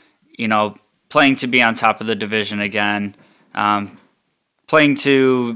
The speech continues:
be up towards the top tier, um, in the A F C, and losing that game kind of put us down to the seven seed, and, uh, I guess being closer to the in the hunt graphic than,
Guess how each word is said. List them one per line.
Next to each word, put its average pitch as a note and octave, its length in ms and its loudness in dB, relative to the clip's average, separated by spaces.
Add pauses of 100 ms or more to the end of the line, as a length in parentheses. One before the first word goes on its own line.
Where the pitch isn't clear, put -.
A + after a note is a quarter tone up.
be B2+ 160 2
up A#2 120 2
towards B2+ 240 0
the B2 60 -8
top A#2 280 0
tier, A2+ 500 -2 (560)
um, G#2 600 0
in A#2+ 260 -2
the A#2 180 -2
A B2 120 4
F A2 160 2
C, A2+ 540 -2 (580)
and A2 640 0 (280)
losing D3+ 340 2
that B2+ 180 2
game B2 220 2
kind A#2+ 260 0
of - 100 -10
put B2 180 -2
us A2+ 200 -4
down A2 340 0
to G#2+ 340 -6
the G2+ 100 -8
seven A#2+ 380 0
seed, A#2 600 -2 (440)
and, G#2+ 600 0 (380)
uh, A2 200 -12
I A2+ 100 0
guess A#2 220 2
being A2+ 260 0
closer A2+ 480 -4
to A2 220 -6
the G#2 280 -4
in B2+ 140 0
the A2 80 0
hunt A#2 260 -2
graphic G#2+ 520 -4
than, G#2+ 460 -4